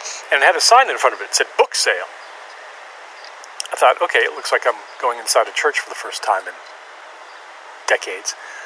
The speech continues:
Um, there's a few, few cars parked out front. The story is, the guy running the sale told me, uh, this place got,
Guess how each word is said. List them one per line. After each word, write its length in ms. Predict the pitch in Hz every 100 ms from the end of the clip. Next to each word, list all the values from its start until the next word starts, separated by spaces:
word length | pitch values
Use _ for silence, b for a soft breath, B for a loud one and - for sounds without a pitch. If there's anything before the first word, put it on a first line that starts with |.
| B B -
Um, 320 | 117 110 107 - - - - -
there's 200 | 247 262
a 20 | 254
few, 180 | 240 - - - - - -
few 160 | - -
cars 260 | 156 123
parked 260 | - 123 -
out 120 | 113
front. 260 | - 104 - B B B -
The 60 |
story 420 | - - 240 294
is, 580 | 226 143 117 113 - - - - - - - - -
the 60 | -
guy 140 | 160 170
running 280 | 160 156 135
the 80 |
sale 300 | 117 - 131
told 280 | 117 151 139
me, 100 | 107
uh, 1200 | 101 - - - - - - - - 214 220 -
this 140 | 165 -
place 360 | - 165 -
got, 320 | - 156 143